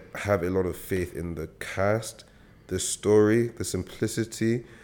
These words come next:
the beauty of the writing that I may have not been paying attention to. I think you're meant to see it,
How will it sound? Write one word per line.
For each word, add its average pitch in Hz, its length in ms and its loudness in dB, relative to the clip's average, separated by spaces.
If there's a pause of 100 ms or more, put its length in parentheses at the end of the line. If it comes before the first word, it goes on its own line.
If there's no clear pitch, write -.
(220)
the 92 180 0
beauty 120 600 4
of 95 220 0
the 92 80 0
writing 104 500 4
that 92 120 2
I 87 120 0 (380)
may 98 320 2
have 92 240 2
not 101 360 0
been 87 280 -2
paying 101 280 -2
attention 95 500 -4
to. 120 280 -4 (320)
I 113 80 0
think 170 160 2
you're 101 80 2
meant 107 140 2
to - 60 -4
see 95 220 -2
it, - 160 -4